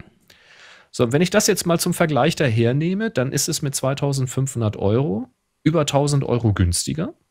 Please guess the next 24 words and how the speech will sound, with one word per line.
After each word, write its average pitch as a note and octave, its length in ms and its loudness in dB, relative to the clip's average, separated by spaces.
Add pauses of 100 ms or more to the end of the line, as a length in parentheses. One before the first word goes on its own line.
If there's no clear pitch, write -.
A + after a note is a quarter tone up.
(960)
als A#2 240 -2
dieses C#3 300 -6
neue D3+ 280 -2
Objektiv. E3 680 -10 (1400)
Ähm, A#2+ 500 0 (420)
das A2+ 320 2
vierundzwanzig A#2 800 -4
siebzig D3 580 -2
hat B2+ 180 -6
eine A#2 120 0
Naheinstellgrenze B2+ 1400 0
von G#2+ 400 -2
einundzwanzig A#2 800 -2
bis - 160 -6
achtunddreißig F#2+ 720 -2
Zentimetern. C#3+ 580 0
Also G#2+ 160 -2
man F#2+ 160 -2
kommt G2 260 -2
sehr B2+ 480 4
nah G#2+ 320 2
ran F#2+ 280 -2
ans - 260 -6
Motiv. G#2 540 -4